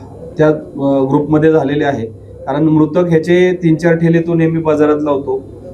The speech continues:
त्यानंतर जे आरोपी आहेत, ते आरोपी हे भाजी मंडईचे काम करतात आणि हा वाद, अ, मंगळवारी बाजारापासून, अ, सुरुवात झाल्याचं प्राथमिक, अ,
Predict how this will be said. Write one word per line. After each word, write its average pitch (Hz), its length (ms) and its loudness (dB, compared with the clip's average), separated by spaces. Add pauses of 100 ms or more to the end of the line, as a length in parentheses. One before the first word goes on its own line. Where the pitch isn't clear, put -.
त्यानंतर 165 340 2
जे 170 160 0
आरोपी 165 400 2
आहेत, 156 300 2 (260)
ते 160 40 0
आरोपी 170 540 2
हे 170 160 0
भाजी 151 300 0
मंडईचे 156 440 2
काम 147 220 0
करतात 147 380 -2 (520)
आणि 151 140 -2
हा 165 260 2
वाद, 180 260 2
अ, 147 240 -2
मंगळवारी 160 540 2
बाजारापासून, 165 800 0
अ, 160 260 -4
सुरुवात 147 340 -6
झाल्याचं 147 400 -2
प्राथमिक, 147 520 -4
अ, 143 220 4